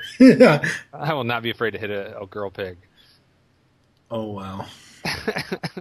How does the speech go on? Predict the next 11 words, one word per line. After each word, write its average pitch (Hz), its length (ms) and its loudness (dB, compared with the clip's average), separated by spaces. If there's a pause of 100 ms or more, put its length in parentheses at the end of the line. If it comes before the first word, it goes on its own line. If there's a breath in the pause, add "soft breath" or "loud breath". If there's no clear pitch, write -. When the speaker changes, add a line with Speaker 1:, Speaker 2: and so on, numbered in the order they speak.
(1080 loud breath)
Speaker 1:
Okay, 262 400 4
then. 135 500 4
All 214 200 6
right, 165 200 6
moving 220 320 6
on 208 200 8
to 175 60 4
the 175 120 10
voice 175 360 4
cast 120 420 0
here. 131 440 2